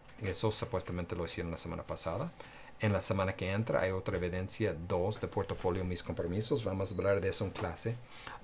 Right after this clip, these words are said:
Los dos lo entregan en esa última entrega, que es el portafolio que está ligado con Illumin.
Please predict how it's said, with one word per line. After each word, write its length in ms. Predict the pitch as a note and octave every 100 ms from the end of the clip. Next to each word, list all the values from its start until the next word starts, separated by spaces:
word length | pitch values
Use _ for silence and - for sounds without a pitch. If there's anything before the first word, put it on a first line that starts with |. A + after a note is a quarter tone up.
| G#3
Los 220 | F#3 G#2
dos 280 | A#2+ E3 F3
lo 80 |
entregan 400 | D3+ B2+ C3 C3+
en 60 | A#2
esa 220 | G#2 -
última 340 | F#2+ G2 G#2 G2+
entrega, 420 | G#2+ B2 A2 E2+
que 120 | -
es 120 | E2+
el 60 | F2
portafolio 720 | - F2 F#2+ - A2 G2+ D#2+
que 80 | -
está 200 | - F2
ligado 380 | E2+ E2+ E2 F2
con 200 | F2+ E2+
Illumin. 360 | E2 E2+ D#2